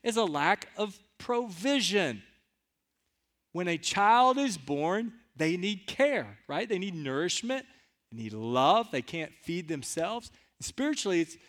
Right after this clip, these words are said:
very similar. When people are born again, they become part of the family of God,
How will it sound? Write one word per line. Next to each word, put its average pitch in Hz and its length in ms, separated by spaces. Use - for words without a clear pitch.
very 180 260
similar. 240 460
When 143 140
people 180 340
are 156 60
born 165 440
again, 160 500
they 123 60
become 165 280
part 170 340
of 185 40
the 175 60
family 190 460
of 185 120
God, 147 380